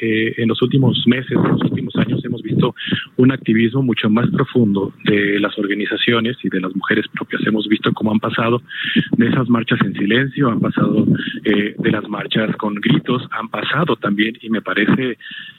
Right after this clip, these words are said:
eh, lo mínimo aceptable que hayan pasado a esta parte de, de hacerse ver,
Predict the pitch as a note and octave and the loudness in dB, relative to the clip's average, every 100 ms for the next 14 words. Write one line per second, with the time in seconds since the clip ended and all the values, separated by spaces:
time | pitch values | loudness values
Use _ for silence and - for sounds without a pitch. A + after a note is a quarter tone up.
0 | _ - G#2+ G2 G2 G2 - _ A#2+ A2+ | _ 2 2 4 2 -2 -6 _ 2 4
1 | B2 D3 C3 G#2+ G#2+ - A2+ A#2+ - G#2+ | 6 4 2 0 -4 -4 0 0 0 0
2 | A2 G2+ F2+ G#2 A2 G#2 G#2 - A#2 A2 | 0 -2 -2 0 2 2 2 0 0 2
3 | A2+ A#2 G#2+ - G#2 G2 F#2+ - A2 G#2+ | 2 2 0 0 0 2 0 -2 0 0
4 | B2 A2 B2+ A#2 A#2+ | 0 2 4 4 2